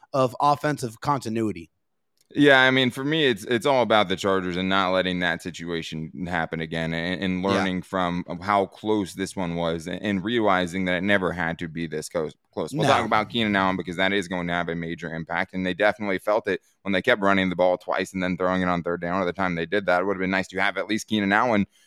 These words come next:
Speaker 2: on the field for that, but I think the Chargers have
Speaker 1: Yeah.
Speaker 2: relied too heavily on knowing, hey, we have that guy there and he's gonna be open even if we have to go to a third down and five or something like that. Overall, the Chargers offense just didn't get it done late in the game, and Justin Herbert and the Chargers offensive weapons, even without Keenan Allen,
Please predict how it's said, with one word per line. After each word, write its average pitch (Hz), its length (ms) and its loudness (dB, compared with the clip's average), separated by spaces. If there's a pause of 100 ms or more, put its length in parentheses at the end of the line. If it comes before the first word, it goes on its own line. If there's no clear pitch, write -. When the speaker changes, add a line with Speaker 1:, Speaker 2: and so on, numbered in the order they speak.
(140)
Speaker 2:
on 131 220 4
the 113 60 0
field 131 280 4
for 98 80 -4
that, 98 220 6
but 104 80 4
I 104 40 4
think 113 200 -4
the 101 60 -6
Chargers 107 300 0
have 95 100 2
Speaker 1:
Yeah. 92 100 2
Speaker 2:
relied 92 280 0
too 107 180 -2
heavily 98 420 0 (260)
on 113 260 2
knowing, 113 340 0
hey, 104 240 2
we 95 180 -2
have 98 300 2
that 87 240 0
guy 87 180 2
there 87 160 0
and 85 100 -2
he's 98 180 -6
gonna 101 200 -2
be 85 160 -8
open 85 300 -4
even 92 200 -6
if 90 140 -4
we 90 80 -12
have 90 200 -2
to 90 60 -18
go 85 120 -6
to 87 60 -6
a 85 100 -4
third 82 320 -10
down 82 200 -10
and 80 120 -18
five 82 280 -6
or 85 80 -12
something 85 380 -10
like 80 200 -12
that. 82 200 -10 (260)
Overall, 127 380 6
the 107 100 -2
Chargers 110 380 0
offense 104 360 -2
just 87 180 -8
didn't 104 240 -4
get 101 100 0
it 92 100 -4
done 95 260 -2
late 90 220 0
in 95 60 -4
the 90 80 -4
game, 90 260 -4
and 80 120 -6
Justin 92 320 -4
Herbert 95 340 -2 (220)
and 113 120 0
the 107 60 0
Chargers 101 340 0
offensive 98 440 -2
weapons, 92 360 -2
even 101 140 -4
without 110 380 2
Keenan 120 260 -2
Allen, 107 200 2